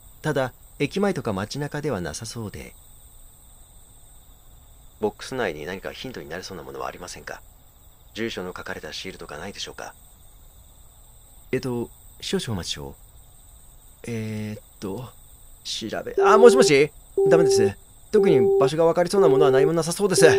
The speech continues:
もしもし？いつの間にか時間がオーバーしていたようだ。電話が切れてしまっている。もう一度かけてみるしかないか。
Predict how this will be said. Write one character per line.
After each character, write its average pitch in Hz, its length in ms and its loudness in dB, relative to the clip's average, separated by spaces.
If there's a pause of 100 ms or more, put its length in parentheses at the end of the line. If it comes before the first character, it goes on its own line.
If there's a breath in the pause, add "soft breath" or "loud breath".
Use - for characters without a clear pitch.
(920)
も 220 120 8
し 196 80 4
も 240 60 8
し？ 165 320 4 (1300)
い - 80 2
つ - 120 2
の 110 60 4
間 110 100 4
に 110 60 4
か 95 200 0 (240)
時 110 160 -6
間 131 160 0
が 127 100 4
オ 131 120 6
ー - 20 4
バ 113 80 6
ー - 20 4
し - 80 2
て - 60 2
い - 60 -2
た 90 100 -8
よ 85 80 -10
う 85 40 -14
だ。 - 180 -16 (920)
電 403 160 0
話 392 120 4
が 392 120 4
切 392 140 2
れ - 80 2
て - 80 -8
し - 140 -6
ま 78 80 -10
っ - 20 -14
て - 120 -18
い - 40 -8
る。 392 100 2 (460)
も 95 120 -6
う 98 40 -4
一 101 140 -8
度 104 80 -4
か - 100 -4
け - 80 4
て - 80 2
み 95 120 2
る 98 80 2
し - 100 2
か 78 80 -4
な 80 100 -8
い - 60 -14
か。 - 180 -16